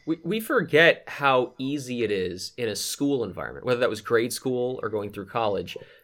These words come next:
that you are forced to get out of our house. You're forced to go to not just one classroom, but a series of classrooms with a series of people. And that routine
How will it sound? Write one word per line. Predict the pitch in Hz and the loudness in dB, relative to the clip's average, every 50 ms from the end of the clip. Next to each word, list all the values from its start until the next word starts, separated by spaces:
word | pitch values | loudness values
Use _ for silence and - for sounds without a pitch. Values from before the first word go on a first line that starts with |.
| _ _ - | _ _ 4
that | 123 113 - | 4 4 4
you | 131 127 151 151 156 | 2 -2 2 6 8
are | 151 151 147 143 143 135 - - | 10 10 10 8 8 6 2 -2
forced | - - - 202 220 165 107 - - - - - - _ _ _ - | -6 2 6 6 8 6 6 2 -4 -10 -12 -16 -20 _ _ _ -10
to | - - 143 135 123 | -4 0 0 2 4
get | 110 135 135 | 6 6 8
out | 139 135 | 8 6
of | 127 123 | 6 6
our | 117 107 | 4 4
house. | 117 139 123 98 - - | 4 2 0 0 0 -4
You're | 117 | -6
forced | 110 - - - 160 170 156 - - - - - | -6 -4 -2 0 2 2 2 2 -2 -6 -14 -4
to | - | 4
go | 127 123 120 | 6 6 6
to | - - 127 123 117 110 107 107 - - _ _ _ _ _ - | 6 4 0 0 2 2 0 -2 -4 -14 _ _ _ _ _ 0
not | 127 151 202 226 - | 4 4 4 6 6
just | - 196 - - - | 4 2 2 2 -4
one | 110 104 107 131 180 247 226 - | -8 -2 2 2 2 2 2 0
classroom, | - 113 98 90 - - - 90 92 90 | 2 2 2 2 2 -4 -8 -8 -6 -4
but | 87 92 | -6 -6
a | 85 | -6
series | - - - - - 208 233 160 117 101 92 | -6 -10 -10 -8 -4 0 0 0 0 0 -4
of | - - | -6 -6
classrooms | - - - - - - 62 53 - - | -6 -6 -6 -6 -8 -14 -14 -16 -16 -16
with | 92 104 | -14 -12
a | 95 | -10
series | - - - 175 190 208 190 139 110 104 | -8 -6 -4 -2 0 2 2 0 0 -2
of | 85 - | -6 -10
people. | - - - - - - - _ _ _ _ _ _ _ _ _ - | -12 -14 -14 -14 -16 -18 -18 _ _ _ _ _ _ _ _ _ 0
And | 113 110 110 110 107 107 - - - 117 | 2 4 4 4 4 2 -2 -8 -4 2
that | 110 131 139 143 - - - _ _ - - - _ - - _ - | 6 8 8 8 8 4 0 _ _ -20 -20 -20 _ -20 -20 _ -10
routine | 120 120 139 139 131 - - - - 196 190 135 104 95 87 - | -4 -2 0 0 0 -2 -6 -8 -6 -4 -2 -2 -4 -4 -8 -10